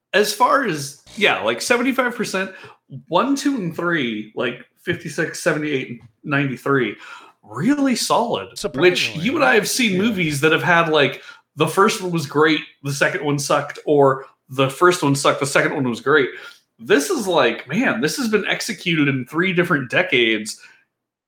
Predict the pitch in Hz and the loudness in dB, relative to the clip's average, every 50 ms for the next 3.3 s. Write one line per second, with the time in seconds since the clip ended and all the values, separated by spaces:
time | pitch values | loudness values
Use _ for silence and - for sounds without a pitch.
0 | _ _ _ _ - - 131 139 139 135 123 - - _ _ _ _ _ _ _ | _ _ _ _ -10 -6 -4 -2 -2 -2 -4 -8 -14 _ _ _ _ _ _ _
1 | _ - - - - - 233 294 311 302 294 226 170 202 277 311 - - 214 208 | _ -16 -12 -6 -2 0 0 0 0 0 0 0 2 2 2 2 2 0 0 2
2 | 160 - 123 160 214 226 - 170 117 101 98 101 110 123 131 131 123 - - 120 | 2 2 0 -2 -2 0 0 0 0 0 -2 -4 -2 0 0 0 0 -2 -6 -12
3 | 123 117 107 101 95 90 | -14 -14 -14 -14 -16 -16